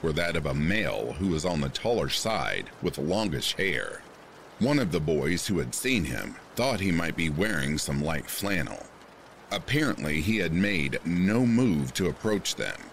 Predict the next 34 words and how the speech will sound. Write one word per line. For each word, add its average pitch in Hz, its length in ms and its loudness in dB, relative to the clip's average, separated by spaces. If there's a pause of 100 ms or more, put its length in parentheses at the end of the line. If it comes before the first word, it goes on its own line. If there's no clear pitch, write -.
(100)
and 92 160 2
had 87 120 0
just 101 260 0
cocked 113 400 -2
his 85 180 -2
head 104 420 0
out 65 340 -2
a 92 60 2
little 85 440 2
to 65 140 -4
stare 80 580 0
them 71 300 0
down 69 440 -2 (140)
out - 280 -2
from 71 140 -2
behind 64 380 -2
the 57 60 -6
tree. 64 560 -2 (920)
It 113 60 2
was 117 160 2
at 90 200 0
this 101 180 2
point 80 480 0
that 87 120 2
my 87 160 2
friend's 78 360 0
mom 71 460 0
finally 107 360 0
came 90 260 2
downstairs 78 800 0
after 82 260 0
all 71 120 2
the 67 100 -2
commotion. 82 580 0